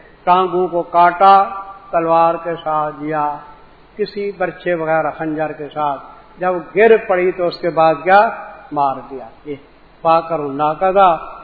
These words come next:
مار دیا انہوں نے، کس کو؟ اونٹنی کو۔ مارنے والا کون تھا؟ لکھ لو جی، قزار۔ اس کو قزار بھی کہتے ہیں تفسیر میں،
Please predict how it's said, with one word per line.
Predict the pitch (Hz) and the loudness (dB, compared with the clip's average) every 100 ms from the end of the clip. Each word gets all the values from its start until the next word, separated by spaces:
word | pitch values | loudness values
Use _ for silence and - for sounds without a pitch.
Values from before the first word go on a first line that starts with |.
| - | -14
مار | 151 151 180 190 185 160 156 | -6 4 6 6 4 0 -6
دیا | 156 151 147 | -4 -2 -2
انہوں | 143 151 160 | -4 -8 -8
نے، | 160 | -8
کس | 160 202 196 | -4 -4 0
کو؟ | 220 208 165 - - - - - 175 | 2 4 2 -4 -20 -20 -20 -18 -10
اونٹنی | 170 - 156 143 143 | -10 -10 -12 -12 -12
کو۔ | 147 | -2
مارنے | 175 190 196 196 | 2 4 2 2
والا | 196 196 190 | 4 4 4
کون | 202 208 214 | 4 4 4
تھا؟ | 196 196 196 196 - - - - - | 4 6 4 0 -10 -20 -20 -20 -6
لکھ | 170 202 - | 0 0 0
لو | 185 175 | -4 -4
جی، | 151 - | -8 -8
قزار۔ | 185 175 196 185 165 135 - - - - - _ _ _ _ _ _ _ | -6 2 6 6 4 0 -8 -16 -20 -20 -20 _ _ _ _ _ _ _
اس | 196 180 - | -6 -6 -2
کو | 202 | -2
قزار | - 190 196 202 208 214 | -2 -2 4 8 8 6
بھی | - 233 | 0 -2
کہتے | 226 214 214 | 2 2 2
ہیں | 214 | -4
تفسیر | 202 190 - 180 | -4 -8 -8 -6
میں، | 175 175 | -4 -6